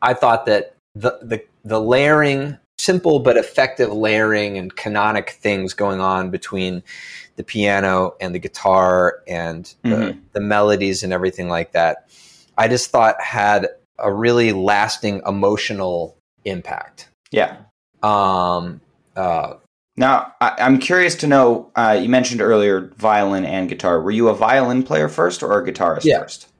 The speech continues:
Speaker 1: Yeah. I started playing violin when I was four, and, uh, I started playing guitar,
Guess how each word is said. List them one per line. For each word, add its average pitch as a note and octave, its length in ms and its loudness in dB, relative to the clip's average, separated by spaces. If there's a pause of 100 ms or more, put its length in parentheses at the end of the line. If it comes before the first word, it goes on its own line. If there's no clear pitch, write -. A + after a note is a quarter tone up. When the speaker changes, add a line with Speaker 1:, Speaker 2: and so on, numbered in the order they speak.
Speaker 1:
Yeah. F#2+ 180 -2 (120)
I A2 100 -2
started B2+ 500 0
playing A2 260 -4
violin G#2 440 2
when F#2 120 -2
I F2+ 100 0
was F2 140 -6
four, F#2 540 -2 (720)
and, E2+ 540 -6 (120)
uh, D#2 420 -2 (360)
I G#2+ 180 -2
started B2 380 0
playing A2 200 -4
guitar, G2 800 2